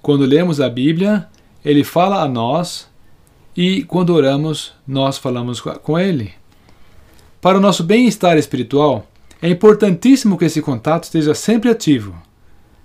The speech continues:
que saibamos ouvi-lo pela palavra de Deus e que tenhamos ousadia e confiança de falar com Ele mediante a oração.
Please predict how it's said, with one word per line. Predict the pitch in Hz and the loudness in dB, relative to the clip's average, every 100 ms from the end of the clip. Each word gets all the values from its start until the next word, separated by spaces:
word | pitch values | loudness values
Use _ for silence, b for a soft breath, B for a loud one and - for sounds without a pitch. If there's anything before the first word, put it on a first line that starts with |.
| - | -8
que | 160 | -6
saibamos | 170 165 175 208 175 | 0 0 2 2 4
ouvi-lo | 156 135 208 240 247 208 - _ - - _ _ - - | 2 2 2 4 2 0 -6 _ -20 -20 _ _ -20 -2
pela | 147 135 | 0 0
palavra | 131 139 165 180 | 0 0 0 0
de | 175 | -2
Deus | 131 123 117 - - - b b b - | 0 0 -2 -8 -12 -18 b b b -6
e | 160 | -4
que | |
tenhamos | - 170 160 147 | 0 2 2 0
ousadia | 156 143 131 135 175 | 0 0 0 0 0
e | |
confiança | 170 160 139 131 131 - 113 104 b b b b _ | 0 -4 -2 0 0 -2 -6 -8 b b b b _
de | 143 139 135 | 2 2 0
falar | - 127 139 170 | -4 0 2 0
com | 170 151 | 0 0
Ele | 127 120 120 117 - - - - | 0 -2 -6 -10 -16 -20 -20 -10
mediante | 135 123 120 117 117 | -6 -4 -4 -4 -4
a | |
oração. | 117 123 117 113 98 | -4 -4 -6 -8 -8